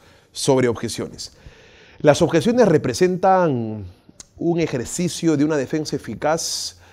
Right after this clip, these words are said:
sobre determinados actos en juicio a los que consideramos como actos irregulares,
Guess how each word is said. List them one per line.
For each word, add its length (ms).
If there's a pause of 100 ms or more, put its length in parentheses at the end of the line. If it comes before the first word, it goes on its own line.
(280)
sobre 720
determinados 880
actos 460
en 100
juicio 340
a 40
los 160
que 100
consideramos 640
como 220
actos 260
irregulares, 920